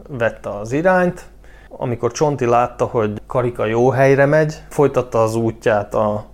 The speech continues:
szomszédos Nyékvárkony településre, ahol a szülei éltek, mivel a szülei autójával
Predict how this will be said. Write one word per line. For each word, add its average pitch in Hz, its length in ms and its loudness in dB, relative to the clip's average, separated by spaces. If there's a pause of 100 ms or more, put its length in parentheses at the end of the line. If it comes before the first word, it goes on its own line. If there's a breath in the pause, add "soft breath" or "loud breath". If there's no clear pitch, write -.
szomszédos 107 720 -4
Nyékvárkony 110 800 -2
településre, 139 920 0
ahol 117 260 2
a 107 40 -2
szülei 110 560 -2 (160 soft breath)
éltek, 127 640 0 (480 loud breath)
mivel 123 220 4
a 117 40 4
szülei 120 380 2
autójával 104 920 0